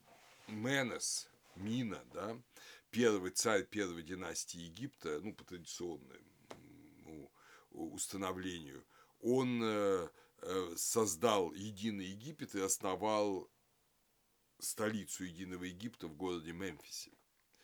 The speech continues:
Вот, э, Мемфис, столица царей Древнего Царства, она ведь прямо связана с именем Птаха. Э, его так и называли,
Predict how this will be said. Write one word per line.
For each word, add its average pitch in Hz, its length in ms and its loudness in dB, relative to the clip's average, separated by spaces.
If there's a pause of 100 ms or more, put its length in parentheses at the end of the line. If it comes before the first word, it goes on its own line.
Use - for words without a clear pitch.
(380)
Вот, 101 460 2 (140)
э, 98 880 8
Мемфис, 135 640 2
столица 101 480 0
царей 98 300 4
Древнего 87 520 -2
Царства, 117 580 0
она 92 180 -2
ведь 92 200 -6
прямо 90 400 -6
связана 78 560 -10
с - 120 -8
именем 73 320 -12
Птаха. - 460 -10 (800)
Э, 98 640 8
его 113 640 10 (640)
так 120 240 8
и 117 40 6
называли, 107 640 6